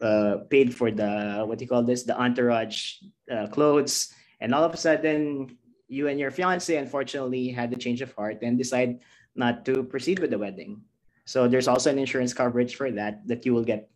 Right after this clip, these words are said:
refunded for the, uh, down payments and everything that you paid for in advance. I mean, conceptually, I mean, these are very relatable scenarios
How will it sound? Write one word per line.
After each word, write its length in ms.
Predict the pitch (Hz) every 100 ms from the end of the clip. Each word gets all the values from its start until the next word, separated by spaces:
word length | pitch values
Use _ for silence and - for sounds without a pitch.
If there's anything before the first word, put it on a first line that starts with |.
| -
refunded 600 | 135 127 123 113 113 104
for 280 | - 110 107
the, 240 | 107 104
uh, 180 | 98 95 - _ -
down 240 | 120 120
payments 340 | 123 120 113 110
and 100 | 110
everything 300 | 107 110 110
that 140 | 104
you 80 | 101
paid 220 | 104 98
for 140 | - 101
in 100 | 95
advance. 460 | 95 90 98 - - - -
I 40 | 165
mean, 280 | 170 156 - _ _ -
conceptually, 640 | 170 220 220 247 294 285
I 80 | 165
mean, 160 | 170 165
these 140 | 170
are 100 | 165
very 240 | 151 165
relatable 500 | 143 135 139 143 135
scenarios 920 | 127 123 117 110 127 - - - -